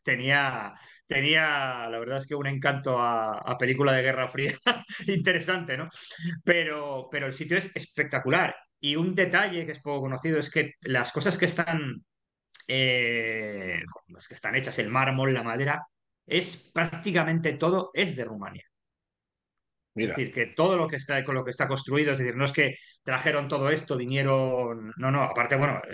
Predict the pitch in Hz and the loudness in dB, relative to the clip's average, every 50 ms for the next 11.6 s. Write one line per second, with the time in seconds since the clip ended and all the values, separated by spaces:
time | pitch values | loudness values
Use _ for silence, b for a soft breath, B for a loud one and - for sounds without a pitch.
0 | - - - - 123 113 113 113 117 120 117 117 117 - 127 131 139 139 147 143 | -14 -12 -6 -4 -4 -2 -2 -2 0 0 2 2 2 4 4 4 4 4 2 0
1 | 139 - - 107 101 - 143 135 135 - 143 135 135 156 156 160 B B B B | 0 -4 -6 -6 -2 0 0 0 0 0 -2 0 2 2 0 0 B B B B
2 | B B B _ _ b b _ _ - 127 120 123 143 143 143 139 139 143 151 | B B B _ _ b b _ _ -2 -2 0 0 0 0 0 2 2 0 0
3 | 147 - - - 135 131 127 120 - 131 135 131 123 - 160 156 156 156 151 143 | 0 -4 -4 -2 0 0 0 -2 -2 0 0 0 0 2 0 2 2 2 2 2
4 | 139 135 143 143 143 135 131 127 - 151 139 135 131 120 117 110 107 107 - _ | 0 0 0 2 2 0 -2 -2 0 0 0 2 2 0 -2 -4 -8 -12 -18 _
5 | _ - 127 123 120 120 117 - 139 135 135 131 127 123 127 127 127 123 113 - | _ -6 -2 0 0 0 2 2 2 2 2 2 2 2 2 0 0 -2 -2 0
6 | - 135 131 135 - 120 107 - 120 113 113 104 98 92 - - 113 113 120 143 | 2 2 2 2 0 -2 -2 0 -2 -2 -2 -2 -2 -2 -2 -2 0 2 2 2
7 | 156 165 - - 170 170 165 147 120 113 110 104 101 101 101 101 95 - _ _ | 2 2 2 4 4 4 4 2 -2 -6 -6 -8 -10 -12 -14 -14 -18 -20 _ _
8 | - 120 117 113 113 107 107 110 107 107 - 117 120 120 - - - - - - | -16 -14 -10 -6 -6 -4 -4 -4 -6 -4 -2 0 0 0 0 0 0 0 0 -2
9 | - 120 - 110 127 160 160 113 98 95 107 117 104 98 110 107 104 104 104 107 | -4 -2 2 4 4 4 4 2 -6 -6 -6 -6 -6 -4 -4 -4 -4 -2 0 0
10 | 113 123 - 127 - 131 120 - 127 120 120 120 139 135 151 151 151 - 147 147 | 0 0 0 0 2 2 2 2 2 2 4 4 4 4 4 2 2 2 0 0
11 | 151 143 143 135 139 151 147 - 165 165 165 165 | 2 2 2 0 0 -2 0 2 2 2 2 0